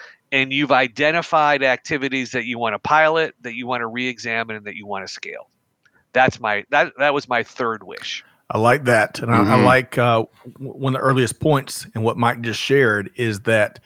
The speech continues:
Speaker 2: uh, some of the leading companies out there did not allow the pandemic and other disruption to be an excuse to stop innovating
Speaker 1: Right.
Speaker 2: and stop piloting and stop experimenting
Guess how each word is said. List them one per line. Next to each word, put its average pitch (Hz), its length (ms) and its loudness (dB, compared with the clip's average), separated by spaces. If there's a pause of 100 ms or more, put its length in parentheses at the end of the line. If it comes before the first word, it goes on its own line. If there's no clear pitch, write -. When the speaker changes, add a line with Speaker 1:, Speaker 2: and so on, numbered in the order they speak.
(320)
Speaker 2:
uh, 104 160 0
some 123 200 -2
of 113 40 0
the 107 60 -2
leading 117 280 0
companies 104 440 0
out 110 200 4
there 104 200 2
did 101 260 -4
not 107 300 0
allow 107 480 2 (180)
the - 80 -10
pandemic 110 640 -2
and 104 80 -4
other 113 180 2
disruption 107 580 0
to 104 60 -4
be 107 140 -2
an 107 80 0
excuse - 640 -2 (340)
to 123 100 -8
stop 117 420 2 (140)
innovating 104 460 0
Speaker 1:
Right. - 40 -16 (140)
Speaker 2:
and 101 140 -6
stop - 460 2 (200)
piloting 110 420 4
and 95 80 -10
stop - 340 -4
experimenting 104 800 -6